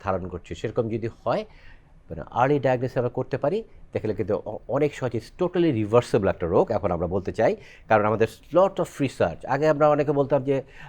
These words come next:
আহ, আহ, শ্বেত রোগ কেন হয়, জিজ্ঞেস করলে বলতাম যে, "আমরা আসলে জানি না কেন হয়", কিন্তু আমরা বলি, "এখন আমরা অনেক জানি।" এখন lot of research, আমরা একটা মলিকুলার লেভেলে জানি কোথায় কোন পাথওয়ে দিয়ে এই শ্বেত রোগটা হচ্ছে, কোন সেলগুলো ডিস্ট্রাক্ট হচ্ছে, কীভাবে হচ্ছে, what are the cytokines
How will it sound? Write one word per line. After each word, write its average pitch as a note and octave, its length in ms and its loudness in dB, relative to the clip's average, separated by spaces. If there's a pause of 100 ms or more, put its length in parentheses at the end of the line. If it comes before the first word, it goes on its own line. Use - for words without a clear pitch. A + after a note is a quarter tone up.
আহ, G#2 60 2
আহ, G2 680 2
শ্বেত - 240 -2
রোগ C#3+ 100 0
কেন C#3 160 4
হয়, E3 180 6
জিজ্ঞেস C3+ 240 -4
করলে D3 160 4
বলতাম B2 220 0
যে, A#2+ 100 4
"আমরা A#2 140 4
আসলে A#2+ 140 -6
জানি G#2+ 180 2
না G#2 100 0
কেন E2+ 140 -6
হয়", D2+ 200 -12
কিন্তু - 300 -8
আমরা B2 180 4
বলি, C3 140 4
"এখন B2+ 140 6
আমরা B2 140 2
অনেক A#2 260 2
জানি।" D2+ 220 -2 (480)
এখন A2 160 -4
lot C3 300 -2
of D#3+ 100 -6 (100)
research, C#3 360 0
আমরা C3 120 -2
একটা C3 120 -4
মলিকুলার C#3 580 2
লেভেলে C3+ 380 4
জানি A2+ 420 2 (340)
কোথায় D#3 320 -2 (100)
কোন F3 220 0 (120)
পাথওয়ে C#3+ 440 2
দিয়ে C#3 280 2
এই A#2 220 -4
শ্বেত - 300 -4
রোগটা A#2+ 260 -2
হচ্ছে, - 320 -4
কোন F3 280 -2
সেলগুলো C3 320 2
ডিস্ট্রাক্ট G#2+ 360 -4
হচ্ছে, C#3+ 300 -2 (300)
কীভাবে D3 300 6
হচ্ছে, C#3+ 320 2
what - 180 0
are C3 80 -2
the B2+ 160 -2
cytokines C#3+ 500 6